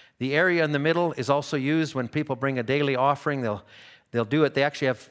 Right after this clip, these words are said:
about five offering stations around the whole church. People bring a daily offering. It was a real blessing to see how they gave. There was also a service where they had the ordination of two ministers.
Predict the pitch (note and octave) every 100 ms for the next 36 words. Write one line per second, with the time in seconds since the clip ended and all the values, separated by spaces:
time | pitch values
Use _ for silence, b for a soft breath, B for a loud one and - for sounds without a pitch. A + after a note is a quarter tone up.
0 | - B2 A2 - F3 F#3 F#3 D3 D3+ D3+
1 | D3 B2 - C#3 - B2+ A#2 B2+ C3 A#2
2 | C3+ A#2+ - D3 D3 - B B B B
3 | A#2 - C3+ B2+ B2+ B2+ A#2 C3 C3 B2+
4 | B2 B2 B2+ B2 A#2 B B B - A#2
5 | A#2+ C#3 B2 C#3 C#3 C3 A2+ - C#3+ A#2+
6 | B2 A#2 G#2 C3+ D#3 D#3 - B B B
7 | B _ A#2 A#2+ B2+ C#3+ - D3+ B2 -
8 | C#3+ C#3 D3 B2+ A#2+ A#2+ A#2 A2 B2 C3
9 | B2+ C3 - A#2+ - - A#2 B2+ E3+ D#3
10 | - F3 -